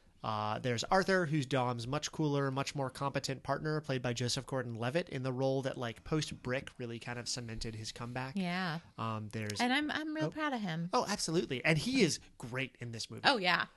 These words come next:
Speaker 1: Um, like, as
Speaker 2: Especially after being, like, kind of a goober in Third Rock and
Speaker 1: Yeah.
Speaker 2: Ten Things I Hate About You,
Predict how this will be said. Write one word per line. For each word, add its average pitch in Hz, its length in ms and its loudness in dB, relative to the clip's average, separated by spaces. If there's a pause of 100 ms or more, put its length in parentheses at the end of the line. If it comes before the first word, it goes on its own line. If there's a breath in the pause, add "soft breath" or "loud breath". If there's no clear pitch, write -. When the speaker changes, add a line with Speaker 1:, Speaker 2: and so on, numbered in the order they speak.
(140)
Speaker 1:
Um, 120 400 -2
like, 143 260 0
as 156 340 2 (140)
Speaker 2:
Especially 359 400 2
after 359 240 0
being, 208 280 0
like, 180 260 0 (340 soft breath)
kind 190 280 4
of 170 100 0
a 185 60 2
goober 185 760 4
in 175 720 0
Third 320 200 4
Rock 262 560 4
and 185 100 -2
Speaker 1:
Yeah. 131 480 2
Speaker 2:
Ten 156 140 0
Things 156 160 -6
I 165 100 2
Hate 254 180 4
About 233 300 4
You, 220 460 2